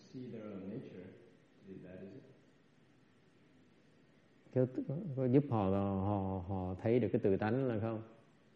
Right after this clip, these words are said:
Speaker 2: After you die, does it matter? Sau mình chết rồi, có, có quan trọng gì nữa đâu. Hử?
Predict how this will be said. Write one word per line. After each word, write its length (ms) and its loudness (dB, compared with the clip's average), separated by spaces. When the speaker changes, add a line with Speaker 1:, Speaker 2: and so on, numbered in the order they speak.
Speaker 2:
After 280 0
you 120 6
die, 340 2
does 80 4
it 80 4
matter? 420 2
Sau 160 2
mình 140 4
chết 200 10
rồi, 140 4
có, 60 2
có 80 4
quan 140 2
trọng 160 2
gì 100 6
nữa 180 4
đâu. 280 0
Hử? 220 2